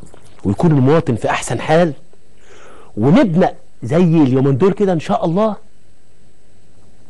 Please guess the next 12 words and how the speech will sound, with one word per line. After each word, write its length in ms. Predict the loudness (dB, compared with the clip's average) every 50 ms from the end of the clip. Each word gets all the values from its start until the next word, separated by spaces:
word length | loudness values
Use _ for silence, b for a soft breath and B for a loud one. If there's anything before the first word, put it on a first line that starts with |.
| -14 -14 -14 -14 -12 -12 -12 -12 -12 -14 -14 -14 -14 -14 -14 -14 -14 -14 -14 -14 -14 -14 -14 -12 -12 -12 -14 -14 -14 -14 -14 -12 -12 -10 -2 2
نجني 400 | 4 4 4 4 4 2 2 0 -2 -8 -14 -16 -16 -16 -14 -14 -14 -14 -14 -10 -4 0
ثمار، 380 | 2 2 2 2 0 -2 -4
يحس 360 | -6 -4 -4 -4 -6 -6 -4 -4
المواطن 520 | -2 0 0 0 0 -2 -2 -4 -6 -6 -6 -10 -14 -14 -14 -14 -14 -14 -14 -14 -12 -8 -4
بثمار 480 | -4 -2 -2 0 0 0 0 0 -2
الإصلاح، 640 | -4 -6 -8 -8 -6 -4 -4 -4 -4 -6 -10 -12 -12 -14 -14 -14 -14 B B B B B B B B B B B B B B B B B B
يحس 440 | -2 -2 0 0 0 -2 -2 -2 0
المواطن 600 | 2 2 4 4 4 2 2 0 -2 -2 -2 -2
باللي 260 | -2 -2 0 0 2
بيتعمل 460 | 0 0 0 0 2 2 2 2 0 -2 -8 -14 -14 -14 -14 -14 -14 -14 -14 -14 -14 -14 -14 -14 -12 -8
في 180 | -6 -6 -4 -4
البلد، 320 | -2 -2 -2 -2 -4 -6